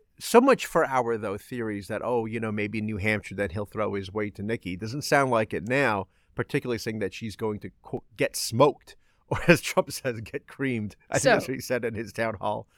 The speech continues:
Speaker 1: But,
Speaker 2: so here,
Speaker 1: yeah.
Speaker 2: well, this is a good segue to the debate and to the state of the race
Speaker 1: Yeah.
Speaker 2: at the moment. Nikki Haley, if you believe the polls, rising a bit in Iowa and New Hampshire,
Speaker 1: Mm-hmm.
Speaker 2: certainly within spitting
Speaker 1: Mm-hmm.
Speaker 2: distance of Trump in some of these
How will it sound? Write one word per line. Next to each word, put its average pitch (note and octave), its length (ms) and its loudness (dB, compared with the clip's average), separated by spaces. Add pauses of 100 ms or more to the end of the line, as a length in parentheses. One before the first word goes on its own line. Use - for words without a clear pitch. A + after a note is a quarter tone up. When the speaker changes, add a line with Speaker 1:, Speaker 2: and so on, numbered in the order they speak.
(300)
Speaker 1:
But, - 120 8
Speaker 2:
so E4 140 8
here, D4+ 160 4
Speaker 1:
yeah. G#3+ 100 2
Speaker 2:
well, C4 140 6
this C4 160 6
is B3 140 4
a A#3+ 40 10
good G#3+ 160 10
segue F#3 420 0
to - 100 -8
the E3+ 100 -8
debate G#3+ 400 2 (580)
and G3 140 2
to G3+ 80 0
the F3 100 -2
state F#3 280 0
of D#3+ 80 -10
the E3+ 80 -8
race G3+ 400 -2
Speaker 1:
Yeah. G2+ 140 -2 (460)
Speaker 2:
at E3 140 -10
the - 60 -4
moment. G3+ 380 0 (500)
Nikki A#3+ 260 2
Haley, G#3+ 300 2
if G#3+ 100 -2
you F#3+ 80 -4
believe F#3 340 0
the F3+ 80 0
polls, F#3 520 0 (600)
rising G#3+ 440 4
a G3+ 40 0
bit G3 180 0
in F#3 120 0
Iowa G3 500 2
and B3+ 300 -2
New E3+ 120 -6
Hampshire, D#3+ 520 -4 (200)
Speaker 1:
Mm-hmm. F#2+ 100 -8
Speaker 2:
certainly A#3 420 0
within F3+ 300 -4
spitting A#3+ 460 2
Speaker 1:
Mm-hmm. G#3 40 2
Speaker 2:
distance F#3 420 -2
of F3+ 280 -4 (260)
Trump B3 380 0
in F#3 120 -6
some F#3+ 200 -2
of F#3 100 -4
these E3+ 80 0